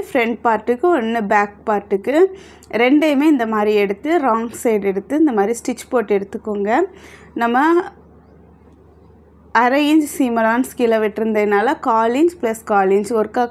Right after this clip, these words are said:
கால் இன்ச், ரெண்டாவது ஒரு முறை கால் இன்ச் மடிச்சு இந்த மாதிரி ஸ்டிச் போட்டு எடுத்துக்கலாம்.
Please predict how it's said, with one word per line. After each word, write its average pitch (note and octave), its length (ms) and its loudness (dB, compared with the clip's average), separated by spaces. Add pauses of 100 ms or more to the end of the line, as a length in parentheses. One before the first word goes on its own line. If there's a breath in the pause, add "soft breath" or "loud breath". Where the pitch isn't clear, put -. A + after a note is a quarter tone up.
கால் G3+ 160 2
இன்ச், C#4 280 0
ரெண்டாவது G#3+ 400 0
ஒரு G3+ 80 0
முறை G#3 220 -2
கால் G3+ 320 -4
இன்ச் - 140 -10 (540 loud breath)
மடிச்சு A#3 400 -2
இந்த D4 240 4
மாதிரி A3 340 0
ஸ்டிச் - 320 -8
போட்டு A3 300 0
எடுத்துக்கலாம். G#3 640 0